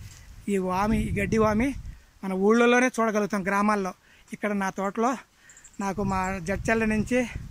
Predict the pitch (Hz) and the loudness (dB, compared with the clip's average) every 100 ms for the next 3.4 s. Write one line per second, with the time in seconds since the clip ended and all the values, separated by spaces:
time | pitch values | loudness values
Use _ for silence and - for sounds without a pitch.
0 | - - - - - 196 190 185 180 202 | -14 -12 -10 -12 -8 -6 -4 -4 -4 -6
1 | 185 196 226 226 208 214 - 202 - 190 | -4 0 0 0 -4 -2 0 0 -2 -2
2 | 180 190 - 180 190 214 190 202 196 202 | -2 -2 0 -2 0 -2 -2 -4 -4 -2
3 | 196 180 175 | -2 -4 -6